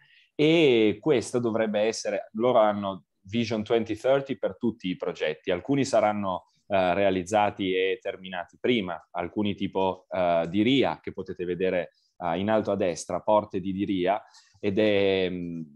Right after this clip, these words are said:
io ci sono stato a, a novembre ed è ancora, eh, tutto in fase di sviluppo. Ecco, sottolineo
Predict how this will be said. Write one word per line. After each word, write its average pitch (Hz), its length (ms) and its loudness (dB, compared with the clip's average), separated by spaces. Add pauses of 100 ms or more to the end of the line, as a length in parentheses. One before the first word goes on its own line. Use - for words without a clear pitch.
(380)
io 120 140 4
ci 117 100 -2
sono 104 200 -2
stato 101 500 2
a, 90 480 2
a 95 40 -4
novembre 98 760 -2
ed 95 120 -4
è 95 60 -4
ancora, 95 600 2 (240)
eh, 87 360 -4
tutto 110 280 -4
in 101 80 -4
fase 98 240 -2
di 92 100 -4
sviluppo. 95 640 -2
Ecco, 104 360 -2
sottolineo 120 920 0